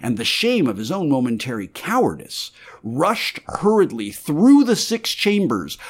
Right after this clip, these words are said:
while none followed him on account of a deadly terror that had seized upon all. He bore aloft a drawn dagger and had approached in rapid impetuosity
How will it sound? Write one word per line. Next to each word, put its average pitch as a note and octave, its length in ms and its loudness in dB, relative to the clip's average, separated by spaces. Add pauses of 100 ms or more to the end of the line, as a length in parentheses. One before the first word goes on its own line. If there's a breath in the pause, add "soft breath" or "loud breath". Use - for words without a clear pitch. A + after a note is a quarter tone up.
(100)
while D3 220 2
none A3+ 440 4
followed G3+ 440 4
him A2 200 0
on A2+ 100 2
account D3+ 320 2
of A2 100 -4
a A2 60 -2
deadly C#3+ 500 0
terror D3+ 460 2
that A2 160 -6
had C3+ 160 -2
seized G#2+ 400 -4
upon D3+ 320 2
all. C#3+ 440 0 (800)
He A#2 160 -8
bore C3 280 -2
aloft A#2 480 0
a G2+ 40 -10
drawn A#2 520 0
dagger A2 440 -4 (280 loud breath)
and C3+ 120 2
had D3 120 2
approached - 520 0 (200 loud breath)
in C#3+ 120 0
rapid C3 600 -2
impetuosity C3 1080 0